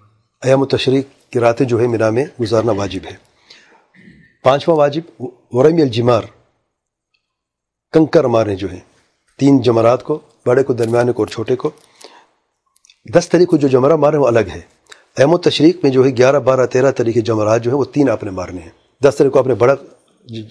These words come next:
جمرۃ العقبہ جو بڑے کو آپ نے کنکر مارنے ہیں، سات کنکر، اور جو باقی تین ہیں، باقی جو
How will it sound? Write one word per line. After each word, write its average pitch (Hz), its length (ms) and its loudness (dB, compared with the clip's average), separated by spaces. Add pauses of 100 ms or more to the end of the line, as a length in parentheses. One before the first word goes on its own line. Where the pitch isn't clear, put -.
(120)
جمرۃ 123 300 -6
العقبہ 123 320 -2
جو 110 120 -4
بڑے 127 160 2 (540)
کو 131 240 -2
آپ 120 140 -4
نے 131 60 2
کنکر 123 300 0
مارنے 123 280 0
ہیں، 117 80 -6
سات 120 280 -2
کنکر، 113 260 -4 (460)
اور 127 100 -2
جو 123 120 2
باقی 147 320 0
تین 135 280 0
ہیں، 131 140 -4 (560)
باقی 120 420 -2
جو 127 120 2